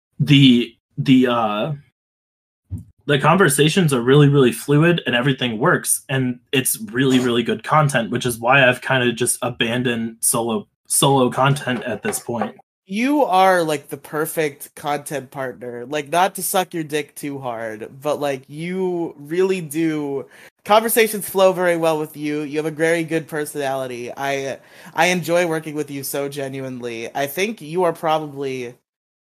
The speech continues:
Speaker 2: y-, you and Demi Gloom are, like, in contention for the number one spot of, like, people I work with.
Speaker 1: But you
Speaker 2: Um, which,
Speaker 1: see,
Speaker 2: which
Speaker 1: but
Speaker 2: will
Speaker 1: you
Speaker 2: piss J-,
Speaker 1: see
Speaker 2: will piss Jason off if he hears this, <laughs> but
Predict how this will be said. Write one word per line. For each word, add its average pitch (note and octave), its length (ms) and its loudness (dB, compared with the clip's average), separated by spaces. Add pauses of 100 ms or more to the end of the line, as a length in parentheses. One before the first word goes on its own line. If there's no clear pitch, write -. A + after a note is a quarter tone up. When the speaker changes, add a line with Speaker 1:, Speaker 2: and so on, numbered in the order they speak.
(280)
Speaker 2:
y-, D3+ 240 -16
you G3+ 640 -4
and F3 260 -4
Demi E3 280 -4
Gloom D3 680 -4
are, C#3+ 180 -2
like, C#3 320 -8
in D3 520 -8 (120)
contention C#3+ 720 -8
for C3 100 -18
the C3+ 80 -10
number C3+ 320 -10
one C3 240 -8
spot A#2+ 500 -6
of, B2 140 -14
like, B2 220 -10
people C3 340 -10
I B2 120 -4
work B2 300 -10
with. A2+ 400 -10 (420)
Speaker 1:
But E3+ 140 4
you E3 60 4
Speaker 2:
Um, C3+ 160 2
which, D3 160 0
Speaker 1:
see, C3 320 2 (100)
Speaker 2:
which F#3 160 0
Speaker 1:
but E3 60 2
Speaker 2:
will E3 80 4
Speaker 1:
you E3 40 2
Speaker 2:
piss G3+ 180 2
J-, A#3+ 120 2
Speaker 1:
see C#3+ 240 4
Speaker 2:
will F#3 220 2 (100)
piss G#3 220 2
Jason E3 400 -2
off C3 240 -6
if C3+ 80 -14
he C#3 80 -10
hears C3 320 -8
this, A#2+ 420 -8
<laughs> D3+ 100 -12
but D#3+ 400 -2